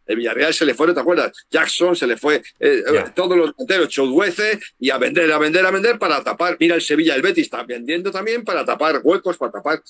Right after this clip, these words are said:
Speaker 1: claro, porque al final quieren jugar a ser grandes, pero no lo son, porque
Speaker 2: Claro.
Speaker 1: no tienen una, un apoyo de aficiones para que lo sean.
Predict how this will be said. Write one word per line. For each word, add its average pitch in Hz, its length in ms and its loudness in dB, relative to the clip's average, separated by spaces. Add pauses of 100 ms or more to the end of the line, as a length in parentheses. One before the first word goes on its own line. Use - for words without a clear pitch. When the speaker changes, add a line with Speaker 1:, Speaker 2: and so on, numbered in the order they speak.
(180)
Speaker 1:
claro, - 340 0 (240)
porque 120 260 0
al 120 80 -2
final 180 340 2 (160)
quieren 175 240 2
jugar 190 280 0
a 180 40 0
ser 196 160 0
grandes, 196 380 0
pero 135 200 0
no 185 120 2
lo 202 80 4
son, 196 360 -4 (120)
porque 127 220 -2
Speaker 2:
Claro. 156 80 2
Speaker 1:
no 180 40 0
tienen 220 220 2
una, 165 180 2 (300)
un 139 80 -2
apoyo 139 420 2 (180)
de 143 160 0
aficiones 139 540 0
para 123 220 -2
que 113 80 -4
lo 113 80 -4
sean. 208 360 0